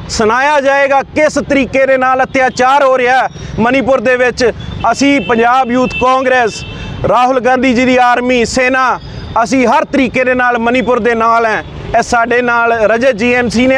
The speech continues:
ਆਏ ਨੇ, ਯੂਥ ਦੇ ਲੀਡਰ ਸਾਗਰ ਨੇ, ਵੀਰੇਨ ਜੀ ਨੇ, ਹੋਰ ਮੇਰੇ ਭਰਾ ਸਾਰੇ ਆਏ ਨੇ। ਇਹ ਸਾਨੂੰ ਸਾਰਿਆਂ ਨੂੰ ਬਹੁਤ ਦੁੱਖ ਹੈ ਕਿ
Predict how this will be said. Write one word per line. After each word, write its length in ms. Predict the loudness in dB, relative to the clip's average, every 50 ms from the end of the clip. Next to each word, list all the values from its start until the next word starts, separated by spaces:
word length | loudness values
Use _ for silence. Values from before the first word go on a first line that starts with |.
| 0 0
ਆਏ 200 | 0 0 0 0
ਨੇ, 240 | -2 -2 -2 -2 -4 -6 -10 -14 -12 -4 -2
ਯੂਥ 280 | 0 2 2 2 0 0
ਦੇ 180 | 0 0 0
ਲੀਡਰ 340 | 0 0 -2 0 0 0 -2
ਸਾਗਰ 460 | 0 0 0 0 0 0 0 0 0
ਨੇ, 300 | 0 0 2 2 2 0
ਵੀਰੇਨ 600 | 0 -4 -6 -4 -2 0 2 2 2 2 0 -2 0
ਜੀ 160 | 0 0 2
ਨੇ, 120 | 2 2
ਹੋਰ 280 | 2 2 2 2 2 2
ਮੇਰੇ 240 | 0 0 0 0 0
ਭਰਾ 300 | 0 0 0 2 0 0
ਸਾਰੇ 300 | 0 0 0 2 2 2
ਆਏ 240 | 2 0 0 0 -2
ਨੇ। 200 | 0 -2 -2 -2 -6 -10 -12 -12 -10 -10 -8 -2 0
ਇਹ 140 | 0 0 0 -2 -8 -12
ਸਾਨੂੰ 420 | -10 -4 -2 0 0 0 0 -2 -4
ਸਾਰਿਆਂ 600 | -2 -2 0 2 2 2 2 2 2 0 0 0
ਨੂੰ 180 | 0 -2 0
ਬਹੁਤ 260 | 0 2 2 2 2
ਦੁੱਖ 460 | 0 -2 -2 0 2 0 0 0 0 0
ਹੈ 240 | 0 2 0 -2 -4 -10 -16 -14 -14 -14 -12 -12 -6 -2
ਕਿ 320 | -2 0 2 2 0 0